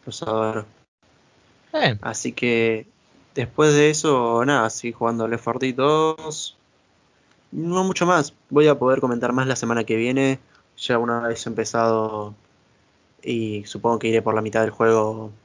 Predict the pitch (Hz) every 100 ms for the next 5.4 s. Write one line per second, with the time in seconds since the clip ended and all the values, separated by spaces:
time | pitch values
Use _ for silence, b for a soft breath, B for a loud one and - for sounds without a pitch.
0 | _ - 113 110 107 107 107 104 _ _
1 | _ - - 113 107 123 113 110 123 110
2 | - _ 165 - 151 147 104 _ _ _
3 | _ _ - 147 147 143 151 139 120 120
4 | 131 131 120 120 113 120 110 110 110 107
5 | 104 104 107